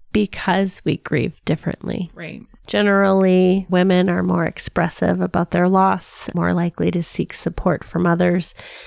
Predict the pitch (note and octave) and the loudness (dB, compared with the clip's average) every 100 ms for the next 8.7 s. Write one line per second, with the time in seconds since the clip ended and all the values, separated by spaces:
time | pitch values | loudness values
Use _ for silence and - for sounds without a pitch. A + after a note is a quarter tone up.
0 | - - F3+ F#3+ G#3 G3+ - G3+ F3+ E3+ | -20 -6 -2 2 2 2 2 2 0 0
1 | F3+ F3 E3+ F3 - F3+ F3 E3+ F3+ E3+ | 2 2 2 0 -4 -4 -4 -4 -2 0
2 | F3 E3+ E3 E3 D#3+ E3 - _ F3 E3+ | 0 2 2 2 0 -2 -6 _ -6 -4
3 | D#3 A2 E3 D#3 _ _ _ _ _ _ | -4 -6 -8 -14 _ _ _ _ _ _
4 | _ _ _ _ - F#3 - - G3 - | _ _ _ _ -16 -14 -8 -2 -2 2
5 | F#3 F#3+ F#3 F#3+ F#3 - F#3+ F#3+ F#3+ - | 2 4 2 2 0 0 2 2 0 -4
6 | - F#3 F#3+ F#3 - D3+ D#3+ D#3+ F3 D#3+ | -4 -2 0 -4 -4 -2 -2 -2 -2 -2
7 | D#3+ - - - F3+ D#3 D#3+ - E3 - | -4 -12 -8 -6 -2 0 -2 -2 -6 0
8 | D#3+ E3 F#3 F#3 F#3+ G3 | -2 0 -2 -2 -2 -2